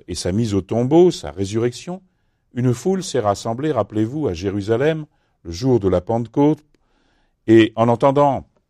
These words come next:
le sermon de l'apôtre Pierre, dans, euh, le livre des Actes au chapitre deux, il nous est dit que la foule, dans la foule, une multitude,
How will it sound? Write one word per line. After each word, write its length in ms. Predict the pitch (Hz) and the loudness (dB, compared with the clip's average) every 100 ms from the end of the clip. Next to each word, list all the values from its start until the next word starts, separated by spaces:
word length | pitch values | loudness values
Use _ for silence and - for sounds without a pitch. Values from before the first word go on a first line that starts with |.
| - - | -20 -14
le 120 | 95 | -10
sermon 720 | - 117 123 127 123 90 80 | -2 0 2 0 0 -4 -12
de 600 | 82 78 92 95 82 78 - | -20 -10 -6 -4 -6 -8 -14
l'apôtre 500 | 82 87 87 85 87 | -14 -12 -10 -10 -12
Pierre, 480 | - 180 180 113 69 _ _ _ _ _ | -8 -6 -4 -6 -12 _ _ _ _ _
dans, 540 | 85 92 87 85 - - | -8 -6 -6 -8 -14 -18
euh, 440 | 76 71 71 73 76 | -16 -16 -18 -20 -20
le 80 | 80 | -16
livre 260 | 101 90 85 | -14 -10 -8
des 240 | 82 101 | -4 -2
Actes 200 | 113 - | -4 -6
au 40 | |
chapitre 460 | 85 82 80 - 82 | -10 -10 -14 -10 -8
deux, 340 | 87 160 180 _ _ _ _ _ _ _ _ _ _ _ _ - 101 | -2 -2 -2 _ _ _ _ _ _ _ _ _ _ _ _ -10 -2
il 80 | |
nous 180 | 107 92 | 0 2
est 60 | 101 | 0
dit 180 | 151 139 | -2 -4
que 260 | 120 104 _ _ - | -2 -4 _ _ -10
la 120 | 95 | -8
foule, 360 | - 202 104 - _ _ _ _ | -4 -4 -4 -10 _ _ _ _
dans 100 | - | -8
la 100 | 90 | -8
foule, 540 | 87 175 170 92 80 78 - | -6 -8 -8 -8 -10 -16 -12
une 160 | 104 | -6
multitude, 680 | 120 151 127 98 139 151 | -4 -4 -6 -10 -6 -6